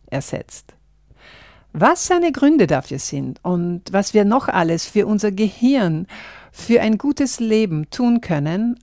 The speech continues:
aus der Sicht dieses Hirnforschers und, wie ich finde, sehr weisen und lebensklugen Menschen, darum geht es in der heutigen Folge meines Gedächtnisgeflüsters. Meine Quelle ist ein Gespräch zwischen Gerald Hüther und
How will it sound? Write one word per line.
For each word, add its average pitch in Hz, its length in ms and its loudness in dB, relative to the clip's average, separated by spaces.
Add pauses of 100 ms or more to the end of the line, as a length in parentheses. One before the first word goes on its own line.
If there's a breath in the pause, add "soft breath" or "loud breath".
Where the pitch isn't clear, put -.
aus 254 260 4
der 339 120 0
Sicht - 640 -6 (100)
dieses 208 300 -2
Hirnforschers 190 1000 -2
und, 196 280 -2
wie 196 120 -2
ich - 220 -6
finde, 196 360 0
sehr 208 580 2
weisen 180 580 0
und 175 240 -4
lebensklugen 196 920 -2
Menschen, 170 560 -6 (560 loud breath)
darum 262 400 2
geht 208 240 0
es 160 180 -6
in 160 80 -2
der 151 140 -2
heutigen 233 400 0
Folge 165 380 -4
meines 156 500 -4
Gedächtnisgeflüsters. - 1300 -8 (1080)
Meine 196 260 2
Quelle 190 560 0
ist - 320 -4
ein 185 160 -2
Gespräch 190 720 -4
zwischen 202 320 -4
Gerald 170 380 0
Hüther 285 520 0
und 233 460 -2